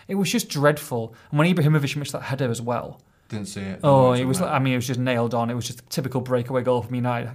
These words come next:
Speaker 1: typical Mourinho away performance. They've done nothing, and then, and then you thought Ibrahimovic one nil. But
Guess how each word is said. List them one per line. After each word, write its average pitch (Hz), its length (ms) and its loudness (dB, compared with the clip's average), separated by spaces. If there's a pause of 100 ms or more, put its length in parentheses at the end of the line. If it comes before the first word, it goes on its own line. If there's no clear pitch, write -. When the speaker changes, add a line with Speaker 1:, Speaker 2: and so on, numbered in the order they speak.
(140)
Speaker 1:
typical 143 260 -2
Mourinho 127 360 0
away 120 180 0
performance. 120 680 -4 (300)
They've 147 140 -4
done 120 180 0
nothing, 123 400 -4
and 120 100 -4
then, 120 180 -4
and 127 180 -6
then 120 140 -2
you 113 80 -6
thought 123 260 -6
Ibrahimovic 120 460 -4
one 117 160 -6
nil. 117 200 -2
But 120 200 -6